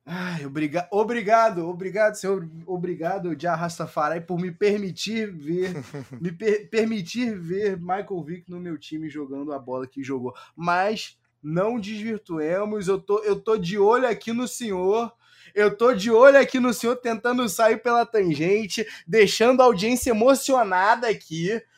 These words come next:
Speaker 1: que eu, eu já saquei, tu acha que eu, muitos anos já de, de, de, de, de, de convivência, Flávio, não, não sou besta não,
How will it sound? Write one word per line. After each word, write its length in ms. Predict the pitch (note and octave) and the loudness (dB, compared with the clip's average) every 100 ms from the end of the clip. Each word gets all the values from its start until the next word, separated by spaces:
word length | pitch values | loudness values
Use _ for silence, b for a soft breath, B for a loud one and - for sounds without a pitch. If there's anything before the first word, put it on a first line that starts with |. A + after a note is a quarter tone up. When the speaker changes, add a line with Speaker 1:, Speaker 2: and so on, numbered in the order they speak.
| b b | b b
Speaker 1:
que 100 | A3 | 4
eu, 200 | G#3+ A#3 A3 | 4 4 4
eu 160 | G#3 | 6
já 200 | F#3 A3+ | 6 4
saquei, 400 | A#3 A3 E3+ G#3+ | 4 -2 -2 -4
tu 120 | - | 2
acha 260 | A3+ A#3 B3+ | 2 2 -2
que 80 | A#3 | -2
eu, 180 | A3 F3 E3+ E3+ B3+ - - | -2 -4 -14 -16 -18 -18 -6
muitos 500 | G3+ C#4+ D4 B3+ F#3 | -2 -2 -2 -4 0
anos 340 | C4 C4+ A#3 | 2 2 0
já 280 | F3+ A3+ A#3+ | 2 4 2
de, 200 | F#3 A3+ | -2 -6
de, 200 | F#3 F3+ | -4 -4
de, 220 | D#3+ F#3+ | -4 -8
de, 180 | E3 F3 | -10 -10
de, 200 | D#3+ F#3 | -10 -10
de 80 | E3+ | -8
convivência, 760 | A3 A#3 A3+ F3+ G#3+ G3 E3+ | -4 -4 -4 -2 -2 -2 -6
Flávio, 260 | - D#3 D3 | -6 -6 -4
não, 200 | E3+ F#3+ | -8 -6
não 120 | F#3+ | -6
sou 180 | F3 A#3 | -4 -4
besta 360 | F#3+ A3 G#3+ A3 | 0 -2 0 0
não, 160 | F#3 | 0